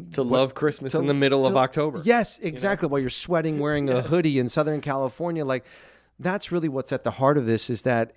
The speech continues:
Speaker 2: i-, it's, it's taking from people like Buddy the Elf and just saying, like, "Be you, love what you love." We're all geeky about something, whether it's cars or Pokemon or football or whatever it is.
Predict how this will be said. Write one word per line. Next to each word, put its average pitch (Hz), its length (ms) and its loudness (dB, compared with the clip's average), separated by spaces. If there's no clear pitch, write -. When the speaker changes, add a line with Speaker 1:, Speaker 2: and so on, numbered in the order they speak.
Speaker 2:
i-, 143 40 -8
it's, 143 480 -6
it's - 200 -6
taking 156 480 0
from 127 280 0
people 110 440 -4
like 104 420 -2
Buddy 113 240 2
the 104 180 0
Elf 92 320 0
and 113 140 -6
just 101 180 -6
saying, 123 260 -4
like, 101 200 -6
"Be 143 180 -6
you, 120 440 -2
love 147 240 4
what 160 180 0
you 135 60 0
love." 107 320 0
We're 143 120 -6
all 151 240 4
geeky 131 440 -4
about 110 280 -4
something, 117 480 -6
whether 101 260 0
it's - 160 -8
cars 147 560 -2
or 104 100 -8
Pokemon 139 840 -4
or 87 80 -12
football 147 720 0
or 113 80 -4
whatever 165 480 4
it 151 80 2
is. 92 420 -6